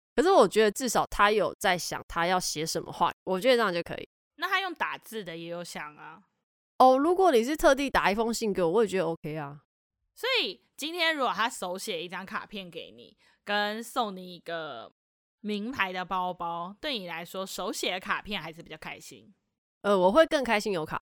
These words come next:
Speaker 1: 片欸，因为其实卡片那些东西是我可以保存下来，不太会坏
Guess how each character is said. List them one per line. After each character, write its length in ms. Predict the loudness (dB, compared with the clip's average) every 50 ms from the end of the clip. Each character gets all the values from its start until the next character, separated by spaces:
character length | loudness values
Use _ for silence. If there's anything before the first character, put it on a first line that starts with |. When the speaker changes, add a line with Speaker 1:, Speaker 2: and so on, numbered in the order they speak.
| _
Speaker 1:
片 140 | -6 -6 -6
欸， 120 | -6 -10 -8
因 100 | -4 -2
为 120 | -2 -2
其 120 | -2 -2 -2
实 120 | -4 -4
卡 200 | -4 -2 -4 -2
片 220 | -2 -2 -2 -2
那 80 | -2 -4
些 100 | -4 -4
东 160 | -4 -2 -2
西 60 | -4
是 140 | -4 -4 -4
我 100 | -6 -6 -6
可 100 | -4 -4
以 80 | -4 -4 -6 _
保 140 | -8 -8 -8
存 220 | -8 -10 -10 -8
下 180 | -4 -2 -2 -2
来， 80 | -2 -2 -6
不 120 | -12 -8
太 200 | -4 -2 -2 -2
会 100 | -2 -2
坏 180 | -2 -4 -4